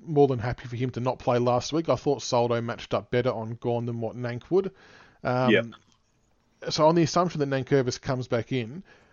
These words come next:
Speaker 1: who are you dropping, Soldo or Chol?
Speaker 2: Oh, God, it is such a hard question. And, um, yeah, I mean, I was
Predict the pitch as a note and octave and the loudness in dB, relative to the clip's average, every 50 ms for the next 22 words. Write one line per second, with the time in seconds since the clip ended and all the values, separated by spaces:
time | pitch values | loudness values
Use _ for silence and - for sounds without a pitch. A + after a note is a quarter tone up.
0 | _ _ _ _ _ - F#3+ G#3 G#3+ G#3 F3+ C#3+ B2 - C#3 C#3+ - B2 G#2+ G2+ | _ _ _ _ _ 0 2 4 4 4 4 2 4 4 2 2 2 0 -8 -6
1 | - - - C#3+ D#3+ E3+ F#3 G3+ F#3 C#3+ B2+ A#2 - - B2 A#2 G#2 G2 - - | -4 0 4 4 4 4 4 2 2 0 -2 -2 -4 -6 -6 -4 -4 -4 -2 -2
2 | - - - - - - C#3+ C3+ B2 A2 - - - - D#3+ D3 C#3+ C#3 C3+ C3 | 0 0 0 2 4 2 2 2 0 -4 -6 -4 -2 0 0 4 6 6 6 6
3 | C3 C#3 D#3 D3 D3 C#3+ C#3+ - - F#3 E3+ F3 - - F#3 D#3 C#3 D3 C3+ B2+ | 4 4 6 6 6 6 4 2 4 4 4 4 4 4 4 6 8 8 8 8
4 | - - - C3 A#2 A#2 A#2 - C#3 A#2 G2+ G2 G#2+ A#2+ B2 B2 B2 B2+ B2+ B2 | 6 4 2 2 2 2 2 0 0 0 0 0 0 2 4 6 8 8 6 6
5 | B2 - - - - B2 B2 B2 A#2+ A#2+ A#2 A#2 A#2 A#2 A2 - - - - - | 4 -2 -10 -8 0 6 8 10 10 10 8 6 4 -2 -4 -8 -20 -20 -20 -20
6 | - - - _ _ _ _ _ _ _ - D#3+ C#3+ D3+ D#3 E3 E3 D#3 C3+ C#3 | -20 -20 -20 _ _ _ _ _ _ _ -14 -8 -2 4 6 8 8 6 6 2
7 | B2+ D3+ D3 C#3+ C#3+ C#3+ D3 D#3 D3 | -2 -2 -2 -2 0 0 -2 -2 -4